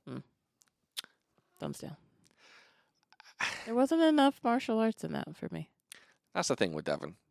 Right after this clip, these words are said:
Speaker 2: That's the one thing she's, she's about when it comes to this podcast.
Speaker 1: <laughs>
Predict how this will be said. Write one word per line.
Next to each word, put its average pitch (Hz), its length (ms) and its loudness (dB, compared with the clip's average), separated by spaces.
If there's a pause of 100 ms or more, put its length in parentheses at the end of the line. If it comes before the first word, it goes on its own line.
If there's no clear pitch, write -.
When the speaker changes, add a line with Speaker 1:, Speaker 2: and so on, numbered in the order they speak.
(280)
Speaker 2:
That's 120 120 -6
the 131 60 0
one 107 180 6
thing 95 200 -2
she's, - 380 -6
she's - 420 -6 (120)
about 76 420 2
when 76 140 -12
it - 60 -10
comes 80 220 -8
to - 60 -10
this - 100 -6
podcast. - 600 -6
Speaker 1:
<laughs> - 60 -20